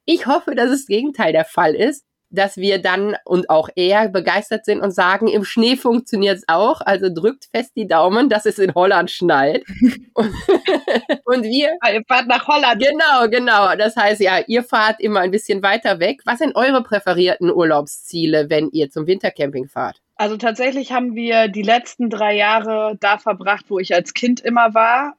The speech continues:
Speaker 2: Nicht direkt in dem Ort, weil's den Campingplatz von damals nicht mehr gibt, sondern wir sind jetzt auf österreichischer Seite, aber das ist genau das Grenzgebiet Deutschland-Österreich.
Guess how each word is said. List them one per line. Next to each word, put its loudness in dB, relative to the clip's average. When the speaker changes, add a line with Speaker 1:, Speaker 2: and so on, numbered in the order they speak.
Speaker 2:
Nicht -2
direkt -2
in 0
dem 0
Ort, 2
weil's 0
den -2
Campingplatz -2
von 0
damals 0
nicht -2
mehr 2
gibt, -4
sondern 0
wir -2
sind -4
jetzt 0
auf -4
österreichischer -2
Seite, 0
aber 0
das -8
ist -20
genau 2
das -2
Grenzgebiet -2
Deutschland-Österreich. 0